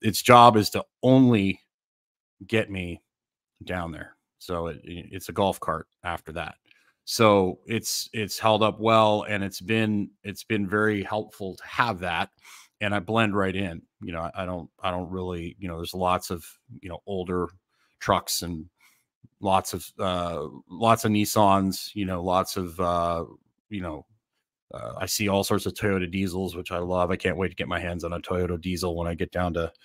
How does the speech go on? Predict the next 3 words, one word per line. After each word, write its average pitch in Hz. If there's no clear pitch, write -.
Nicaragua. 90
But, 95
um, 90